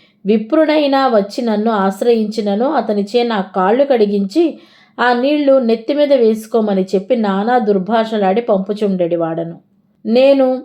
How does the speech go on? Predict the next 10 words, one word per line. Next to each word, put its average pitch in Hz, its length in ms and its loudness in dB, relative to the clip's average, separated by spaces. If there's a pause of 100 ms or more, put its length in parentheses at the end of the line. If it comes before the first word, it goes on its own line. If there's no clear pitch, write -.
ఉన్నతాసనముపై 285 1080 2
కూర్చుండి 240 640 -2
అతిథులను 269 720 0
నేలపై 226 520 2
కూర్చుండుడని 208 920 0
చెప్పెడివాడను. 175 800 0
స్త్రీలను, 262 720 2
పసిపిల్లలను 233 760 0
హీనముగా 233 640 0
చూచుచుండెడివాడను. 185 1200 -2